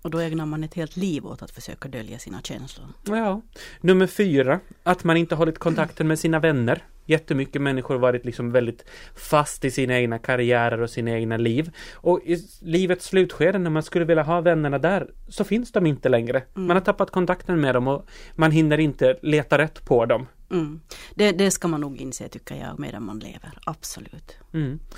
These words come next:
Speaker 2: Och sen, nummer fem, den som träffar mig nästan mest i, i mellangärdet, är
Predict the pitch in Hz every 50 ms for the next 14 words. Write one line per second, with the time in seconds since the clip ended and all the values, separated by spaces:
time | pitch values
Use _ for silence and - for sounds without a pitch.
0 | - - - - - - - - 208 196 - 170 170 165 131 120 131 - - -
1 | - - 156 156 147 147 143 - - - 175 160 117 113 - - 139 143 143 139
2 | 123 143 135 127 143 143 127 - - 135 127 131 139 147 156 143 139 127 123 -
3 | - 127 123 123 135 139 131 - - - - - 139 139 127 127 127 - 123 127
4 | 127 127 - - 151 143 139 131 127 123 120 117 120 120 117 110 113 117 117 -
5 | - - 135 123 120